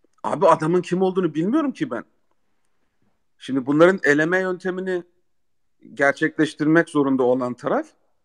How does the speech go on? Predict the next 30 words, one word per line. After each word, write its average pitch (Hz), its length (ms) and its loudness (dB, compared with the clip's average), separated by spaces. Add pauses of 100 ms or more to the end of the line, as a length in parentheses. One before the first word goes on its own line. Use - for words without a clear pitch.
(140)
devlet, 160 640 4 (140)
hükümet. 135 580 0 (540)
E, 120 100 -4
bunlar 170 280 2
fail'lamış. 165 640 -4
Vatandaş 170 440 -2
olarak 165 320 -4
ben 170 120 -2
şimdi 165 240 -8
her 165 220 -4
tanıştığım 165 380 -10
kişiyle, 151 460 -10 (540)
"E, 131 100 -8
selamünaleyküm 165 800 -4
kardeşim. 117 640 -6
Acaba 151 380 -2
az 156 100 -4
sonra 170 240 -8
götümü 156 320 -10
sikecek 160 460 -12
misin 135 280 -8
bilmiyorum 165 360 -2
ama 151 160 -2
sikmezsen 156 560 -2
iyi 151 100 2
olur." 147 280 -4
diye 147 180 -2
dolaşamam. 147 540 -2 (1400)
Ben 123 140 -2
ülkemde 139 640 -2